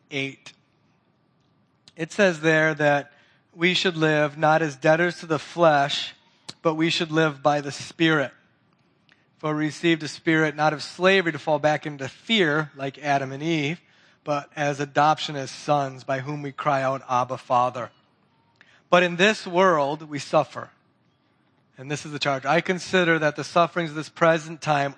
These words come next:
are not worth comparing with the glory that is to be revealed to us. For the creation waits with eager longing for the revealing of the sons of God." The creation was subjected to futility, not willingly, but because of him, because of God who subjected it in hope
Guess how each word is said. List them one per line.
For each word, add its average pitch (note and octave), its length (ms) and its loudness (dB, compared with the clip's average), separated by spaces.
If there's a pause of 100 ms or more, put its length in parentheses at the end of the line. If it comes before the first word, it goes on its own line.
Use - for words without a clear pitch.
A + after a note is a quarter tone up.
are D#3 140 0
not D#3 380 0
worth D#3+ 480 0
comparing D3+ 460 -4
with C#3 120 -8
the D3 60 -12
glory C#3 320 0
that C3+ 180 -6
is B2+ 120 -8
to - 80 -20
be C3 100 -8
revealed B2 440 -10
to A#2+ 200 -14
us. G#2+ 280 -16 (760)
For E3 80 -8
the D3+ 100 -4
creation E3+ 580 0
waits D3+ 540 -2 (500)
with D3 220 -6
eager E3+ 420 0
longing D3 540 2
for D3 120 -8
the C#3+ 100 -6
revealing C#3+ 440 -4
of C3 80 -10
the B2 80 -16
sons C3 300 -6
of A2 140 -20
God." G#2+ 320 -2 (720)
The D3+ 60 -20
creation E3+ 320 -2
was D3+ 100 -8
subjected F3 500 0
to E3+ 80 -8
futility, F3 560 -2
not D3+ 220 -8
willingly, E3+ 520 0 (420)
but D#3+ 120 -4
because E3 260 2
of D#3+ 100 -2
him, E3 160 -2
because E3 260 -4
of F3 120 0
God E3 220 6
who D#3+ 60 -6
subjected D#3+ 500 0
it D3 100 -6
in E3+ 100 0
hope D3+ 440 0